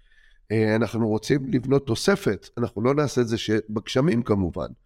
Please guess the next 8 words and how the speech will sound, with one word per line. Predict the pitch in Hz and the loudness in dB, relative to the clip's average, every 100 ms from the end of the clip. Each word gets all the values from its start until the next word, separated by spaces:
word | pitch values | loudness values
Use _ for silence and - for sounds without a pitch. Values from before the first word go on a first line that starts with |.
| _ _ _ | _ _ _
כי | - 104 | 0 2
אז | 104 - | 2 0
כל | 131 123 | 0 2
החפירות | - 120 - 127 104 117 113 110 | 0 -4 0 0 2 2 2 -2
וכל | 107 104 110 | -4 0 2
מה | 107 | 0
שקשור | - - 90 127 117 | -2 -4 0 2 4
בזה, | 110 104 | 2 2